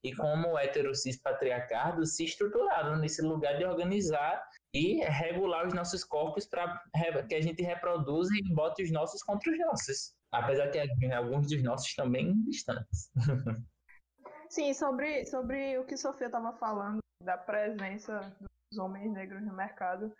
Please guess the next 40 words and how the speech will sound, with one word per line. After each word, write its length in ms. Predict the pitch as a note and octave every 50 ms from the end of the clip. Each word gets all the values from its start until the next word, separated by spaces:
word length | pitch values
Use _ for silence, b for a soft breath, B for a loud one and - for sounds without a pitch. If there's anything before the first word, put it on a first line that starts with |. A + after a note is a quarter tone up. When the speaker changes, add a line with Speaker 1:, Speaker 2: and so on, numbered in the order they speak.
| B -
Speaker 2:
uma 120 | G#3 A3
coisa 220 | A3 B3 A3+ B3
que 100 | A#3+ B3+
eu 80 | C4 B3
me 100 | B3+ B3
lembrei 460 | A#3+ B3 B3 B3 B3+ A3 G#3+ G#3+ G#3+ G#3+
foi 260 | - C#4 B3 A#3 A#3+ A3
de 460 | G#3+ G3+ G3 G3 G3 G3+ A3 A3+ A#3
um 180 | A#3+ B3 B3 B3
dos 180 | B3 B3+ C4+
encontros 640 | C4+ B3+ D4 D#4 - A3+ G#3+ G#3+ A3 B3 B3 B3+ B3 A3+
do 120 | G#3+ A3
Dia 160 | G3+ G#3+ G#3
da 140 | G3 G3 G#3
Mulher 640 | G#3 G#3 G#3 G3+ G3 F#3+ F#3+ F#3+ F#3+ G3 G3+ G3+ G3+
lá 220 | G3+ G3+ G3+ G#3
no 220 | G#3+ G#3+ A3+ A#3 A#3+ -
Cebiotec, 720 | - - A3+ G#3+ A3 A#3 C4+ C#4 - - F#3+ F#3+ F#3+ F#3+ - _ _ _ _ _ - -
que 720 | - G#3 G#3 G#3+ G#3+ G#3+ G#3 G#3 G#3 G#3 G3+ G3 - - - - _ _ _ _ _ _ -
eu 100 | - G3+
acho 260 | G3+ G#3 - - -
que 100 | - A3+
isso 120 | - -
já 140 | A3+ G#3+ A3 A3 - - _ _ _ _ -
faz 720 | - - - A3 A3 A3 G#3+ G#3+ G#3+ G#3+ - - - - -
dois 340 | G3+ F#3+ - - A#3 A#3 A3+
anos, 480 | G3+ F#3+ G3 F#3+ G3 G3+ G3 G3+ - -
acho 160 | G#3+ G#3 -
que 60 | -
foi 100 | - G3+
em 60 | G3+
dois 140 | G3+ G3+ G#3
mil 120 | G#3+ G#3+
e 40 | G#3
dezoito, 560 | G#3+ A#3 B3 B3 A3+ F#3+ F#3+ F#3 F#3+ - - - _ _ _ _ _ _ _ _ _ _ _ _
que 600 | - A3 A3 A3+ A3 A3 A3+ A3+ A3 A3 G#3+ A3 - -
uma 280 | - G#3+ A3 A#3 A#3+ A#3
das 200 | A3+ A#3 A#3 A#3 -
professoras 580 | - A3 A3 G#3+ A3+ A3+ A3+ A#3 G#3+ G#3 G#3 G#3
palestrantes, 1000 | - G#3 G3+ G#3+ A3 G#3+ - - G#3+ G3+ G3+ G#3 A3 - A#3+ B3 - - - -